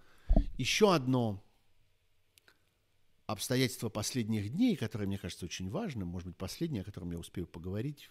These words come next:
в этом нашем стриме, а, сугубо техническая новость. Даже, я бы сказал, такая рекламно-маркетинговая новость. Вроде бы объявлено, по-моему, вчера, что новый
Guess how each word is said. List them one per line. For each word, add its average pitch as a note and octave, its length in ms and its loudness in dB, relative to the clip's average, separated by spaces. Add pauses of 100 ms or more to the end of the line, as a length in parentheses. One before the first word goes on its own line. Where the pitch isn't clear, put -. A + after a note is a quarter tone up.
(160)
в - 160 -18
этом D#3+ 240 -8
нашем E2+ 320 -8
стриме, D#3 500 -6 (1800)
а, G2+ 420 -6 (360)
сугубо G#3+ 340 0
техническая D#3+ 640 -2
новость. E2+ 480 -10 (240)
Даже, D#3 260 0
я C#3+ 120 0
бы - 60 -8
сказал, D3+ 220 -6
такая B2 320 -2
рекламно-маркетинговая C3 1300 -2
новость. - 500 -16 (1080)
Вроде C3+ 500 6
бы F#2 260 -2 (140)
объявлено, A#2+ 600 2
по-моему, C#3 180 0
вчера, - 560 -6 (1000)
что - 180 -4
новый E3 300 8